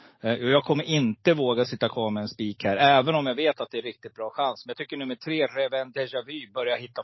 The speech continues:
formen också. Och, eh, den kommer att utmana. Så att, eh, här, här garderar vi. Nummer ett, Turen, given. Med Truls Andersen här också. Skulle kunna bli en dubbel faktiskt. Truls här på slutet. Men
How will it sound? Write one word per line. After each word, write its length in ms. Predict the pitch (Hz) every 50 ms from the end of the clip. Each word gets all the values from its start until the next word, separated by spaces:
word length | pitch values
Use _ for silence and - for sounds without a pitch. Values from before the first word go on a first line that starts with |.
| -
formen 320 | - 123 120 117 113 117 117
också. 280 | 135 131 - - -
Och, 340 | 107 113 113 - _ _ -
eh, 160 | 113 110 107 - _ - - - _ _ _
den 200 | 139 131 127 117
kommer 300 | - 131 135 131 123 117
att 160 | 113 107 -
utmana. 580 | 113 104 98 _ - 127 131 127 110 98 95 - _ _ _ _ _ _ _
Så 160 | - - 127 123
att, 260 | 120 120 - _ -
eh, 180 | 127 127 127
här, 220 | 127 143 165 165 143 123
här 180 | 139 175 170
garderar 380 | 147 151 131 139 143 147 139 123
vi. 140 | 110 101 107
Nummer 180 | 139 151 160
ett, 180 | 165 165 - -
Turen, 460 | - 165 160 160 160 156 156 156 147 - _
given. 680 | 120 120 123 165 165 147 127 123 131 160 156 135 113
Med 100 | 110 117
Truls 260 | - - 139 123 -
Andersen 400 | 143 135 135 131 123 - 143 135
här 160 | 127 127 127 127
också. 280 | 127 - - - 143
Skulle 320 | 139 - - - 104 104 113
kunna 220 | - 139 131 127
bli 120 | 117 127
en 80 | 123 113
dubbel 420 | 117 123 123 135 135 127 143 143 139
faktiskt. 520 | - 147 127 - _ 143 143 - - - _ _ _ _ _ _ _ _ -
Truls 420 | - 135 131 135 131 135 135 -
här 160 | 143 131 127 123
på 160 | - - 127
slutet. 440 | - 131 131 131 135 _ - 160 - - _ _ _
Men 440 | 110 123 151 156 135 208 196 180